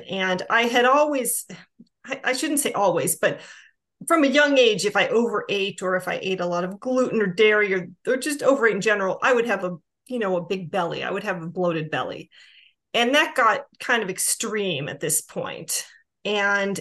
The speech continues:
eventually, maybe after dealing with this for, like, ten years, and there'd been multiple courses of antibiotics in the midst of all that too, I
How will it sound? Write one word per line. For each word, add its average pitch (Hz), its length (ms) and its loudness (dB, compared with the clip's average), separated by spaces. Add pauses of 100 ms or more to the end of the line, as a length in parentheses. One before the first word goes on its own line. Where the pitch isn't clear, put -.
eventually, 214 1160 2 (840)
maybe 240 560 2
after 180 440 0 (160)
dealing 240 200 4
with 202 120 0
this 202 160 -2
for, 190 220 -8
like, 156 340 -2
ten 254 340 2
years, 208 680 2 (520)
and 220 180 4
there'd 208 220 4
been 196 420 0
multiple 208 420 -2
courses 190 380 -2
of 180 60 -4
antibiotics 226 840 2
in 220 60 -2
the 214 60 -2
midst 208 260 -2
of 196 100 -2
all 190 160 0
that 185 260 -2
too, 220 600 -2 (600)
I 208 380 2